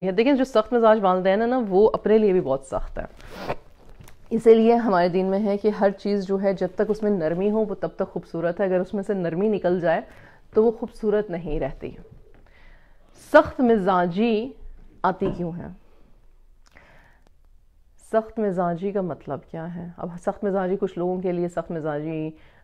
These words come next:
अ, छोटी-छोटी बात भी हो सकती है और कुछ लोगों के लिए कोई बहुत बड़ी बात सख्त मिजाजी हो सकती है। I don't know कि आप सख्त मिजाजी किसको कहते हो। लेकिन हाँ,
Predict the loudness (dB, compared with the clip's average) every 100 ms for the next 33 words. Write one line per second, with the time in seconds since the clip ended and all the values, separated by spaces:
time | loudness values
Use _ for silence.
0 | -12 -10 -8 -10 -6 -4 -4 -4 -2 -2
1 | -2 -6 -6 -6 -6 -6 -6 -6 -4 -4
2 | -4 -4 -6 -6 0 0 0 -2 -2 -4
3 | -6 -8 -8 -6 -6 -6 -6 -6 -6 -2
4 | -2 0 0 0 0 0 -2 -2 -6 -6
5 | -6 -4 -4 -4 -6 -6 -8 -8 -10 -8
6 | -8 -8 -16 -20 -20 -18 -18 -20 -20 -20
7 | -20 -20 -20 -20 -20 -20 -20 _ -20 -20
8 | -20 -20 -20 -20 _ _ _ _ _ -20
9 | -20 _ _ -20 _ _ _ _ _ _
10 | _ _ _ _ _ -20 -20 -20 -10 -6
11 | -6 -6 -8 -12 -14